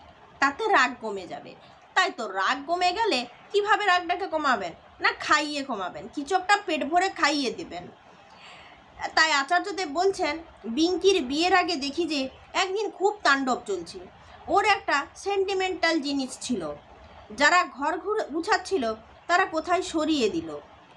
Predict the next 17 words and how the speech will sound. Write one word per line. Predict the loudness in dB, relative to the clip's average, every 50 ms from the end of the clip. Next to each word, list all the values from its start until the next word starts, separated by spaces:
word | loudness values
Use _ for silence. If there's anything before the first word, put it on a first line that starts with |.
| -20 -20 -20 -20 -20 -8 0
আর | 2 4 4 4
সে | 2 -4 -2 0 2 2
রেগে | 4 2 2 2 4 4 4
বোম | 4 4 2 2 2 2 0 -4 -10 -16 -20 -20 -20 -16 -4 2
গজগজ | 2 2 2 2 2 2 2 2 2
করছে, | 0 0 0 0 -2 -6 -6 -6 -6 -10 -14 -20 -20 -8 -2
ভীষণ | 0 2 2 4 6 6 8 8
রেগে | 6 4 4 2 0 -2
গেছে। | -2 -4 -10 -10 -12 -14 -14 -14 -16 -20 -20 -20 -14 -4 4
তো | 4 4 4 4
আমি | 2 2 4 4 2 2
বললাম, | 2 2 2 2 2 2 0 0 -2 -10 -16 -20 -14 -4
"এই | 2 4 4 4
খেয়ে | 4 4 4 6 6 8 8
নে, | 8 6 4 2 -2 -8 -14 -20 -20 -20 -20 -20 -20 -20 -20 -20 -20 -20 -20 -20 -20 -20 -20 -16 -4 2
তোর | 4 4 4 4
জন্যে | 4 4 4 6 8 8 8 6 6